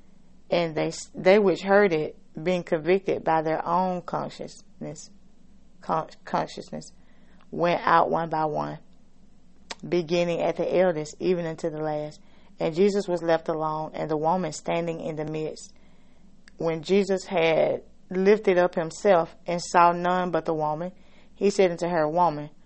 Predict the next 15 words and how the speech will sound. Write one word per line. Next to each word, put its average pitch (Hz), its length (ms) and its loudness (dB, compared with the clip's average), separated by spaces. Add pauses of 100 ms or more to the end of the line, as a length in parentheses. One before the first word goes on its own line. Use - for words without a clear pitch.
(240)
where 196 260 8
are 175 460 4 (340)
those 165 760 4 (440)
thine 165 400 4
accusers? 160 640 0 (460)
Hath 180 260 4
no 180 160 2
man 175 260 -2
condemned 175 560 -2
thee?' 190 220 -4 (400)
She - 340 0
said, 180 540 2
'No 180 380 4
man, 165 420 -2
Lord.' 156 380 -2